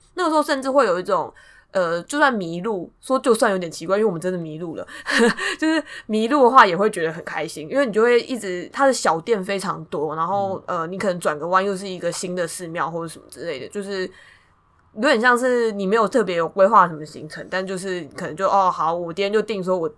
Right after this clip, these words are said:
Speaker 1: 今天就在这个地方闲晃就好了这样，
Speaker 2: 嗯。
Speaker 1: 然后就会遇到很多没有想过的事情之类吧，就觉得蛮棒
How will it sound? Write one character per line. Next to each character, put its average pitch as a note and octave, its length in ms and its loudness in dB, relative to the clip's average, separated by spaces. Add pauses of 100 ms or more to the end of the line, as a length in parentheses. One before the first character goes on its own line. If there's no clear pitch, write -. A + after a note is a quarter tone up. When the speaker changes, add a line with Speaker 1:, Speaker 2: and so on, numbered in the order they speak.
(220)
Speaker 1:
今 A3 180 -4
天 A3 180 4
就 G#3 80 0
在 G#3 120 6
这 G3+ 80 -2
个 F#3+ 80 2
地 F3 40 0
方 F3 160 4
闲 - 180 -10
晃 E3 200 -4
就 F3+ 100 -4
好 C#3+ 200 -6
了 C2+ 80 -10
这 - 80 -8
样， A#2+ 180 -4
Speaker 2:
嗯。 G#3+ 100 -12 (140)
Speaker 1:
然 F#3+ 80 2
后 G3+ 40 4
就 A3+ 100 4
会 A#3 80 8
遇 A3+ 100 0
到 G3+ 140 10
很 E3 120 2
多 E3+ 480 -2 (120)
没 F#3 100 -6
有 F3+ 100 4
想 F3+ 200 -6
过 E3+ 100 -8
的 E3 60 -10
事 F3+ 120 -10
情 - 200 -14
之 F3+ 100 -14
类 C3+ 100 -6
吧， - 180 -6
就 G#3 120 -4
觉 A#2+ 120 -8
得 G#2 60 -12
蛮 F#2+ 220 -12
棒 - 180 -8